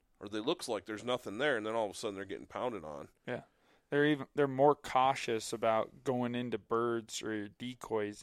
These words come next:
Speaker 2: in the middle of a field because now they're circling it and thinking, "Okay, where's that,"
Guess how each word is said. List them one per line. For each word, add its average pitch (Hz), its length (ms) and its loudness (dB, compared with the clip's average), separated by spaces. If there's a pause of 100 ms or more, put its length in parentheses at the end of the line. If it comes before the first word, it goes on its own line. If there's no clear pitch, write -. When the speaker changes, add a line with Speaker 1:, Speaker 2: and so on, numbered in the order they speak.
Speaker 2:
in 107 60 -10
the 104 80 -8
middle 117 240 0
of 110 80 -4
a 104 60 -4
field 104 300 -2
because 110 360 -2 (520)
now 123 360 2
they're 117 220 2
circling 120 680 0
it 117 200 -4 (220)
and 120 140 -12
thinking, 110 280 -8
"Okay, 113 320 0
where's 113 680 0
that," 107 280 2